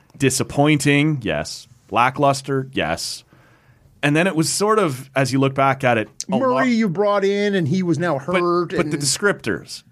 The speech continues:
Speaker 1: it was like, and then it went from disappointing to alarming. And then it was a week or two later, again, as the hot run is gonna be, the, the disastrous start. And then last night it was this unbelievably bad start. It, it was four, four, and two.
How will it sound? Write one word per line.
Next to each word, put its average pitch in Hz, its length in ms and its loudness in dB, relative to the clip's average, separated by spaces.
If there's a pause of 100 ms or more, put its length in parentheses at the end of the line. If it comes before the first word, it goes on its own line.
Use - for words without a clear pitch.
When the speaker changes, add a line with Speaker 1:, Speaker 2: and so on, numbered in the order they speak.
(240)
Speaker 1:
it 123 140 -2
was 113 140 -4
like, 110 200 0
and 143 120 2
then 151 100 4
it 147 80 2
went 143 200 2
from 127 320 2
disappointing 135 580 2
to 113 320 -2
alarming. 120 680 0 (540)
And 131 160 4
then 143 160 4
it 139 80 0
was 127 500 0
a 123 80 0
week 135 240 0
or 131 40 -2
two 131 220 0
later, 127 360 2
again, 139 280 2
as 110 120 -2
the 113 100 0
hot 160 300 0
run 113 200 2
is 98 120 -4
gonna 104 180 -6
be, - 80 -18
the, 117 200 -8 (100)
the 131 80 -2
disastrous 127 760 0
start. - 460 -4
And 131 120 0
then 135 100 2
last 147 360 0
night 127 220 2
it 107 80 -2
was 104 220 -4 (460)
this 135 260 0
unbelievably 156 800 2
bad 135 420 2
start. 110 360 -2
It, 131 120 -2 (920)
it 190 80 -2
was 208 160 -2
four, 262 280 0
four, 202 360 2
and 139 200 2
two. - 640 0